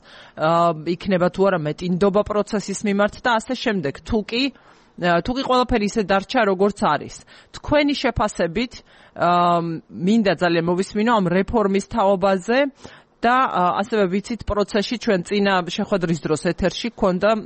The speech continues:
საუბარი მორიგ ცვლილებაზე, მა-, მაგალითად, საკანონმდებლო ცვლილებაზე, ამ რეფორმის, მ, ესე ვთქვათ, მოდიფიკაციაზე, ე,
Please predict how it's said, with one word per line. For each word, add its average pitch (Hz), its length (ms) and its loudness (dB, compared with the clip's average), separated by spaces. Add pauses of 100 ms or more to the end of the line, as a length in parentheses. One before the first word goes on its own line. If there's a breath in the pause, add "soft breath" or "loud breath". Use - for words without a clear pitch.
საუბარი 180 580 2
მორიგ 180 400 2
ცვლილებაზე, 202 640 0
მა-, 131 240 -2
მაგალითად, 135 560 -4
საკანონმდებლო 143 580 -2
ცვლილებაზე, 143 600 -2 (360 loud breath)
ამ 165 220 0
რეფორმის, 180 560 0 (240)
მ, 143 640 -2
ესე - 160 -12
ვთქვათ, 170 160 0
მოდიფიკაციაზე, 175 1120 0
ე, - 640 -6